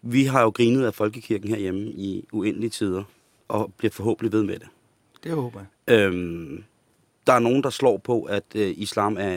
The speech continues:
Speaker 1: en, øh, ældre, større eller mere seriøs religion, hvilket gør, at man kan ikke på den måde tillade sig at tale om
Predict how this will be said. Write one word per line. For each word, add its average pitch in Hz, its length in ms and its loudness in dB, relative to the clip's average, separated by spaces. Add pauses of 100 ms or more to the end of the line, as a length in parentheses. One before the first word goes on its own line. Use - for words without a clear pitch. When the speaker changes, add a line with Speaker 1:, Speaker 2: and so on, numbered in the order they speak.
Speaker 1:
en, 87 340 -6
øh, - 240 -12 (1000)
ældre, 110 420 0
større 101 500 0
eller 92 380 -2
mere 98 520 0
seriøs 120 500 0
religion, 107 480 2
hvilket 104 340 -2
gør, 95 300 -2
at 101 200 -6 (440)
man 110 180 -6
kan 117 280 0
ikke 107 380 -2 (220)
på 117 120 -2
den 107 240 2
måde 98 420 0 (300)
tillade 110 340 0
sig 101 120 -8
at 98 80 -6
tale 104 320 0
om 95 300 0